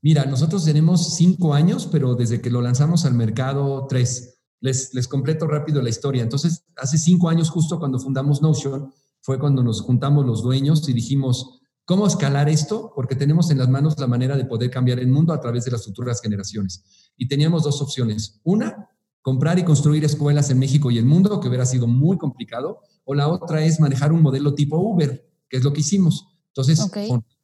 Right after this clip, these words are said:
Speaker 1: Notion, que Notion quiere decir Knowledge in Action, conocimiento en acción, porque el conocimiento no sirve de nada si no lo pones en acción. Entonces, eso es lo que quiere decir Notion.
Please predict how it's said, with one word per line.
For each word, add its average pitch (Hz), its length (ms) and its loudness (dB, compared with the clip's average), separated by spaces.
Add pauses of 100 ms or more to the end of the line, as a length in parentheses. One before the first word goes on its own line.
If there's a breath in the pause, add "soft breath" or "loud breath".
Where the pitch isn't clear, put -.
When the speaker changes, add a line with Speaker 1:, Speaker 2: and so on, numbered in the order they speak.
Speaker 1:
Notion, 185 600 0
que 123 100 -4
Notion 139 280 0
quiere 139 240 -2
decir 127 420 -2
Knowledge 139 480 -2
in 117 160 -2
Action, 196 440 -8 (180)
conocimiento 127 680 0
en 120 100 0
acción, 127 640 -2 (240)
porque 127 220 -4
el 127 80 -2
conocimiento 139 580 0
no 139 100 2
sirve 139 260 -2
de 120 100 0
nada 131 240 0
si 120 120 -2
no 120 140 2
lo 123 140 0
pones 123 220 0
en 107 100 0
acción. 143 460 -2
Entonces, 120 240 -8
eso 127 120 -2
es 143 40 2
lo 131 100 2
que 123 100 -6
quiere 120 200 -8
decir 117 340 -4
Notion. 120 480 -2